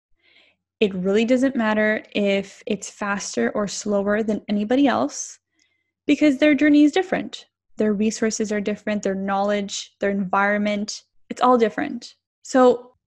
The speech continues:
n-, number one, nobody cares about your journey, and you shouldn't care about what other people think. This lesson is all about focusing on your own journey. And I have a really good example.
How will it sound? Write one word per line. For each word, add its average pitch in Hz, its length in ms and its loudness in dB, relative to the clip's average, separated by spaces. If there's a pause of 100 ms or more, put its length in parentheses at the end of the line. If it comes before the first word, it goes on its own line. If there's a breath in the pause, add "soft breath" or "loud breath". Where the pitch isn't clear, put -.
(120)
n-, 208 120 -4
number 277 300 0
one, 202 460 0 (200)
nobody 247 720 2
cares 233 720 0
about 196 240 0
your 190 140 -2
journey, 208 560 -4 (180)
and 240 420 4
you 226 140 2
shouldn't 254 320 -2
care 262 160 -4
about 247 220 0
what 233 100 0
other 240 160 2
people 254 320 -2
think. - 420 -8 (1000)
This 240 280 -2
lesson 254 540 0
is 208 160 -6
all 202 240 -2
about 214 540 -2 (260)
focusing 247 960 -4
on 202 380 -6
your 202 260 -8
own 196 460 -8 (360)
journey. 196 480 -8 (760 loud breath)
And 214 100 0
I 214 60 0
have 208 160 0
a 208 100 -2
really 247 500 4
good 220 220 2
example. 190 880 -4